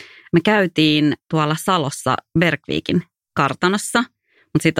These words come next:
se oli jo silloin kesän alussa. Se oli, siis se oli aivan huikea. Ja jotenkin siitä mä sit innostuin siitä ajatuksesta, että, että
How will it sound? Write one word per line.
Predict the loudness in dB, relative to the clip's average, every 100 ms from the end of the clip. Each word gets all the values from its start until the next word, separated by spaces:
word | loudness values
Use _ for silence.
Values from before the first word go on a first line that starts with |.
| -2
se | 0
oli | 0
jo | 0
silloin | -2 -2 0
kesän | 0 0 0
alussa. | 0 2 0 0 -4 -4 -4
Se | 0
oli, | 0 0 -6 -14 _
siis | -8 -4
se | 0
oli | 0
aivan | 0 0 2
huikea. | 2 2 -2 -4 -4 -4 -8 _ -20 -20 -6
Ja | -2 0
jotenkin | 0 0 0 0 0 -2 -4
siitä | -2 0 0 -2 -8 _ -2
mä | -2 -2 -8
sit | -6 -2
innostuin | 2 2 0 -4 -4 -2
siitä | -2 -4 -4 -4
ajatuksesta, | -4 -2 -4 -4 -6 -4
että, | -6 -4 -4
että | -4